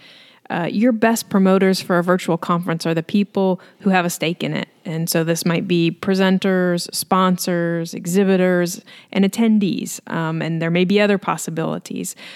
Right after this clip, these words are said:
Um, for our Learning Technology Design twenty eighteen, we really focused on presenters, um,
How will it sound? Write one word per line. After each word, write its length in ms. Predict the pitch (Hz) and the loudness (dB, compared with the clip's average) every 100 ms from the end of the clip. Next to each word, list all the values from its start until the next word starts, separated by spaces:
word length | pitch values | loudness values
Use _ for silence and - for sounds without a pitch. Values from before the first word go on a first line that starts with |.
| - - - | -20 -10 0
Um, 280 | 180 175 | 2 2
for 340 | - - 190 - _ _ _ | 0 -2 -2 -4 _ _ _
our 200 | 196 196 | -4 0
Learning 260 | 190 208 196 | 2 2 2
Technology 520 | 190 202 190 190 190 | 0 -2 0 0 0
Design 360 | 185 180 185 180 | 0 2 2 0
twenty 300 | - 180 160 | 0 -2 -2
eighteen, 420 | 160 - 269 277 | -4 -2 0 2
we 100 | 262 | 4
really 240 | 247 247 226 | 2 2 0
focused 460 | 214 208 208 185 | 0 0 0 -2
on 380 | 175 170 170 - _ _ | 0 0 -2 -8 _ _
presenters, 800 | 196 175 175 202 277 294 294 - - | -2 0 2 0 0 0 0 -4 -8
um, 360 | - 185 180 175 | -4 0 0 -2